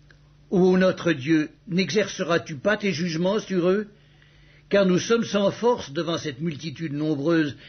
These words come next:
qui s'avance contre nous, et nous ne savons que faire, mais nos yeux sont sur toi. Tout Juda se tenait debout devant l'Éternel avec leurs petits-enfants, leurs femmes et leurs fils. Alors l'Esprit de l'Éternel saisit au milieu de l'assemblée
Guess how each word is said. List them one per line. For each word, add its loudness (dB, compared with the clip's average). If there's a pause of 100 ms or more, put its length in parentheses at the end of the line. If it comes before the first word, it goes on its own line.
(140)
qui -12
s'avance 0
contre -2
nous, 0 (140)
et 8
nous 10
ne 6
savons 2
que 2
faire, 0
mais 2
nos 4
yeux 2
sont -2
sur -4
toi. -4 (1000)
Tout 4
Juda 2
se -4
tenait 0
debout 0
devant 0
l'Éternel 2
avec -2
leurs 0
petits-enfants, -2
leurs 0
femmes -2
et -2
leurs 0
fils. -10 (400)
Alors 4
l'Esprit -2
de -2
l'Éternel 0
saisit -2 (200)
au -2
milieu 2
de 0
l'assemblée -2